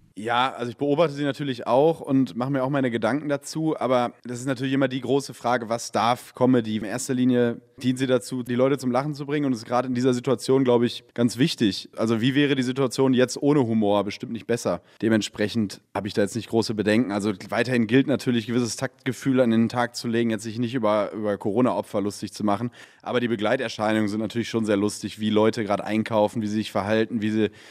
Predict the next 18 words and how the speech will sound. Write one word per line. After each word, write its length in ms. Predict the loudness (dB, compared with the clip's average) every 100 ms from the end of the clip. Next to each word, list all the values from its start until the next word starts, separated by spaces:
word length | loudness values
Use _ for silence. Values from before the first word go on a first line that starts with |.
| -20 -10
sich 220 | -6 -4
im 100 | -4
Treppenhaus 400 | 0 0 2 2
aus 120 | 0
dem 160 | -4 0
Weg 220 | 0 2
gehen 200 | 0 2
und 80 | 0
so, 140 | 0
das 160 | 0 2
birgt 240 | 0 0
schon 160 | -2 0
eine 220 | 2 2
gewisse 320 | 0 -6 -2
Menge 280 | 0 2 2
an 160 | 0 -2
Humor, 380 | 0 2 2 0
definitiv. 680 | 0 0 0 2 2 -2